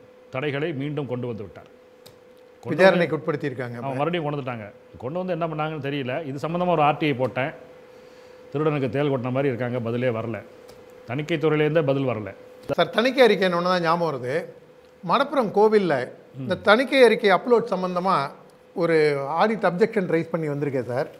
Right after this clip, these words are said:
Speaker 2: இதை பார்த்துருப்பீங்கன்னு நினைக்கிறேன். இதே போல பல விஷயங்களை நல்ல மாட்டுக்கு ஒரு சூடா ஹெச் ஆர் என் C department ஏதாவது செஞ்சிருக்காங்களா? வேற எல்லா கோவிலுக்கும் அப்-, upload பண்ணியிருக்காங்களா?
Speaker 1: அதாவது, ரெண்டு நாலு ரெண்டாயிரத்தி எட்டு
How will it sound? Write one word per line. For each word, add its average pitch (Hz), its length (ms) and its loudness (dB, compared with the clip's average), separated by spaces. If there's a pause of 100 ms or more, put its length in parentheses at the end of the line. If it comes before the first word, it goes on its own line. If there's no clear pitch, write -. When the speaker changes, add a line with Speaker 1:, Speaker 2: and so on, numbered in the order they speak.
(280)
Speaker 2:
இதை 165 220 0
பார்த்துருப்பீங்கன்னு 190 520 0
நினைக்கிறேன். 151 460 -6 (680)
இதே 226 260 8
போல 254 240 2
பல 208 260 2
விஷயங்களை 208 460 4 (200)
நல்ல 208 240 2
மாட்டுக்கு 220 340 2
ஒரு 180 140 -2
சூடா 175 440 0 (160)
ஹெச் 196 160 0
ஆர் 254 120 6
என் 220 120 0
C 196 140 2
department 185 500 0
ஏதாவது 170 360 0
செஞ்சிருக்காங்களா? 156 580 -4 (280)
வேற 196 260 4
எல்லா 196 240 4
கோவிலுக்கும் 208 460 0
அப்-, 175 220 -4 (360)
upload 214 320 0
பண்ணியிருக்காங்களா? 147 640 -4 (1500)
Speaker 1:
அதாவது, 151 340 0
ரெண்டு 175 460 -2
நாலு 165 360 2
ரெண்டாயிரத்தி 147 580 -2
எட்டு 123 540 -6